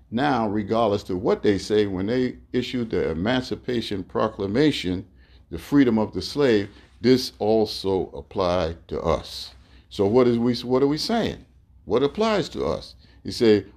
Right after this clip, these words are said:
"We hold these truths to be self-evident that all men are created equal." Are we being created equal today?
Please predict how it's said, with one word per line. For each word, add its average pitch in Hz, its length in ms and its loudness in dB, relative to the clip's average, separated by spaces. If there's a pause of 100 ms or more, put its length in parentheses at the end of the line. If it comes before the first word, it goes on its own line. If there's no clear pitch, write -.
"We 110 140 -2
hold 110 320 2
these 117 180 -2
truths 123 300 -6
to 110 60 -10
be 120 140 -6
self-evident 127 880 -4
that 95 180 -2
all 123 280 4
men 131 240 0
are 131 100 -2
created 147 520 -2
equal." 214 420 -2 (480)
Are 87 160 0
we 113 160 0
being 120 360 0
created 113 520 0
equal 135 320 -4
today? 139 460 0